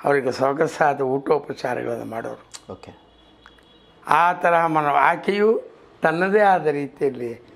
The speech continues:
Speaker 1: ಸ್ವಾತಂತ್ರ್ಯ ಸಂಗ್ರಾಮದಲ್ಲಿ ಭಾಗವಹಿಸಿದ್ದಾರೆ. ಹಾಗೆ ನನ್ನ ತಾಯಿಯ ಆ, ಆ ಗುಣ, ನನ್ನ ತಂದೆಯ ಈ ಒಂದು ಗುಣ, ಇವೆರಡೂ ಸೇರಿ ನಾವು ಹೀಗೆ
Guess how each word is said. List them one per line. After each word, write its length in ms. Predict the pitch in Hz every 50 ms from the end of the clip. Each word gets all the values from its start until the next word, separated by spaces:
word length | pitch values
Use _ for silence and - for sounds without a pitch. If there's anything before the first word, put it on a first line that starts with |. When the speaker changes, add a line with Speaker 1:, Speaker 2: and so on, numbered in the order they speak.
| - - - -
Speaker 1:
ಸ್ವಾತಂತ್ರ್ಯ 520 | - 147 143 - 156 151 143 143 - 143
ಸಂಗ್ರಾಮದಲ್ಲಿ 1000 | 135 - 143 135 135 151 147 143 135 131 135 123 123 120 131 135 135 120 113 - - - - - - - _ _ -
ಭಾಗವಹಿಸಿದ್ದಾರೆ. 1000 | - - - 113 131 147 170 151 135 123 - - - _ - 113 - - - - _ _ - _ _ _ _ - _ _ -
ಹಾಗೆ 340 | - 170 185 185 185 180
ನನ್ನ 280 | 175 170 160 156 156 151
ತಾಯಿಯ 600 | 143 - - 156 156 160 175 180 170 160 151 139 131 - - -
ಆ, 200 | 143 143 143 139 135 131 127 123 117 - - - - -
ಆ 160 | 143 143 147
ಗುಣ, 240 | 147 135 139 131 127 123 131 139 - - - - _ - - - - _
ನನ್ನ 220 | 165 156 156 151 147
ತಂದೆಯ 560 | 143 - - 160 165 185 196 190 185 170 151
ಈ 280 | 147 147 147 156 151
ಒಂದು 540 | 143 135 135 131 127 123 127 117 110 110 - _ _ _ _ _ _ - _ _ -
ಗುಣ, 220 | 131 135 147 147 139 123 120 127 - - - _ _ _ _ _ -
ಇವೆರಡೂ 520 | - 151 147 143 143 147 180 185 202 202
ಸೇರಿ 880 | 185 190 - - - 185 202 220 220 208 196 170 139 123 131 - - - _ _ _ _ _ _ _ _ _ _ _ _ _
ನಾವು 300 | 156 156 151 156 156 147
ಹೀಗೆ 640 | 127 104 143 151 156 147 147 135 127 120 117 117 -